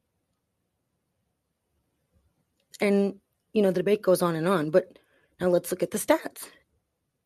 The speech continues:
In twenty twenty, there was over forty-five thousand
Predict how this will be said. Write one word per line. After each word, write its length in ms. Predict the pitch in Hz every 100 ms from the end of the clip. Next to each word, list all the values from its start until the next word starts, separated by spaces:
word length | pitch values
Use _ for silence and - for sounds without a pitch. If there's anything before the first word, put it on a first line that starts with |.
| _
In 80 | 190
twenty 260 | - 269 269
twenty, 380 | - 196 160 160 _ _ _ _ _ - - -
there 80 | 170
was 80 |
over 160 | 170 165
forty-five 520 | - 190 214 202 190
thousand 580 | - 170 160 156 165 170